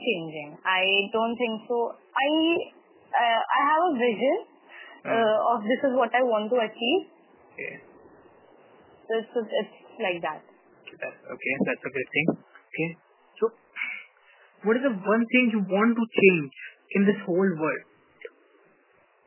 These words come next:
Speaker 1: Uh, so it ha-, so what I want to change, you know, I don't think so that's related to social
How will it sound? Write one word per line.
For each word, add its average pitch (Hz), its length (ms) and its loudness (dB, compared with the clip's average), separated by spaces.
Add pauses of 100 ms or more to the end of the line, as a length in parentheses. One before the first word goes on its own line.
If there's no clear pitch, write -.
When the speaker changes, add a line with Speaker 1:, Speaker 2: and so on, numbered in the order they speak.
(960)
Speaker 1:
Uh, 214 340 4 (1300)
so 370 160 -4 (100)
it 277 320 -2
ha-, 254 460 0 (100)
so 320 80 -2
what 294 240 2
I 330 80 4
want 339 160 2
to 330 80 -4
change, 339 220 0
you - 20 2
know, 339 80 0
I 294 160 2
don't 320 160 0
think 302 160 0
so 311 80 0
that's 240 240 -2 (160)
related 226 400 0
to 262 60 -2 (100)
social 220 320 -8